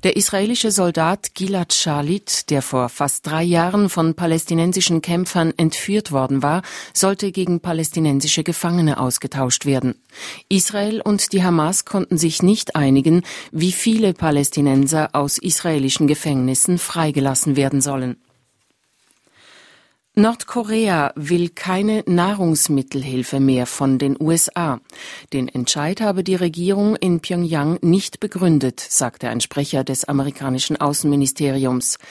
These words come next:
Das Verhältnis zwischen Nordkorea und den U S A ist erheblich angespannt, seit Nordkorea angekündigt hat, einen Satelliten zu starten. Die U S A, Südkorea und Japan vermuten einen militärischen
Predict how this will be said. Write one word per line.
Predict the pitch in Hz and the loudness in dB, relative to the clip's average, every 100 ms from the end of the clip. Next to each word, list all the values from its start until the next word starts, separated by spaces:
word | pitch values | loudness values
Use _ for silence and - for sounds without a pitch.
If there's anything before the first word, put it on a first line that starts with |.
| - - - | -20 -20 -14
Das | - - | -6 -2
Verhältnis | 180 185 240 226 180 | 0 0 2 2 0
zwischen | - 165 160 | 0 0 4
Nordkorea | 151 147 - - 151 156 185 202 | 4 2 -2 -2 0 2 2 2
und | 143 139 - | 0 -2 0
den | 139 | -2
U | 131 139 | 0 0
S | 131 - | 0 0
A | 123 156 | -2 -2
ist | 156 170 - | -2 -4 -2
erheblich | 180 156 139 151 156 - | -4 -2 -4 -6 -6 -4
angespannt, | 165 190 185 - 143 120 - | -2 0 0 -2 -2 -4 -8
seit | - - 120 - | -6 -4 -4 -2
Nordkorea | 135 143 151 - 156 160 151 | -2 -2 -2 -2 0 2 0
angekündigt | 147 147 165 175 - 185 190 - | 0 0 0 0 -2 -2 -2 -2
hat, | 196 - - - - | -4 -6 -16 -14 -6
einen | 165 170 170 | -2 0 0
Satelliten | 170 - 180 202 - 147 | -2 -4 -4 -4 -4 -4
zu | - 135 | -2 -4
starten. | - 139 120 - 117 - _ - - - | -4 -4 -6 -8 -10 -12 _ -20 -16 -4
Die | 143 | -2
U | 131 127 | 0 0
S | - - | 0 -2
A, | 151 180 214 | -4 -4 -6
Südkorea | - 160 196 - 220 196 190 165 | -4 -2 -2 -2 -4 0 2 2
und | - 131 123 | 2 0 0
Japan | 135 156 - 190 196 | 0 -2 -2 0 0
vermuten | 196 180 160 - 175 170 - | 2 4 2 2 0 0 -2
einen | 143 147 151 - | -4 0 0 2
militärischen | 151 143 143 - 127 131 127 175 | 2 2 0 -2 -2 -2 -2 0